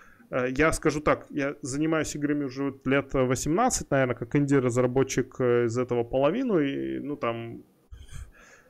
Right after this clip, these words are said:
скажем, да нет, наверное, больше двенадцать лет я как инди-разработчик, но в целом я еще и параллельно работал в индустрии уже девять лет.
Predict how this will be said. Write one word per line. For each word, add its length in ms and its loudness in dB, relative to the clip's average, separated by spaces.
скажем, 840 -6
да 180 -2
нет, 180 -4
наверное, 260 -4
больше 320 -2
двенадцать 400 -6
лет 180 -6
я 120 -6
как 220 -10
инди-разработчик, 880 -4
но 220 -4
в 60 -12
целом 300 2
я 200 0
еще 220 -2
и 40 2
параллельно 540 4
работал 400 2
в 80 0
индустрии 340 2
уже 200 4
девять 320 4
лет. 240 -2